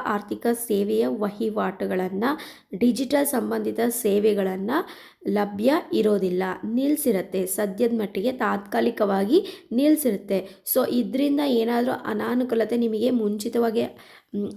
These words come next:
ಅನಾನುಕೂಲತೆ ಆಗ್ಬಾರ್ದು ಅಂತೇಳಿ ಮುಂಚಿತವಾಗಿ ಈ ಒಂದು, ಆ, ವಿಷಯವನ್ನ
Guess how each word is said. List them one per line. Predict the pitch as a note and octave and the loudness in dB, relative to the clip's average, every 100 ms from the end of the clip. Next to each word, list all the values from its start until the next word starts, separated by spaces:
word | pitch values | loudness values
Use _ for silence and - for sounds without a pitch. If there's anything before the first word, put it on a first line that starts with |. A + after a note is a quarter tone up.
| A3 | -6
ಅನಾನುಕೂಲತೆ | G#3+ A3 B3 B3+ A#3+ A#3 | -2 2 2 2 0 2
ಆಗ್ಬಾರ್ದು | G#3+ G#3 G#3 B3 G#3+ | 2 2 2 2 2
ಅಂತೇಳಿ | G3 G3 F#3+ G#3+ F#4+ - - _ | 0 0 0 2 2 0 -18 _
ಮುಂಚಿತವಾಗಿ | A3 A#3+ C4+ B3+ B3 G#3 G3 | -2 -2 -2 -2 0 0 0
ಈ | D#4+ - A3 | -2 0 -2
ಒಂದು, | G#3+ A3 A3 E4+ G4+ - _ - | 0 -2 2 0 0 -14 _ -6
ಆ, | G#3 G#3 G3+ | -2 -2 -2
ವಿಷಯವನ್ನ | G3 A#3+ - D4+ C#4 G#3 F#3+ | 0 -2 0 0 0 -2 -2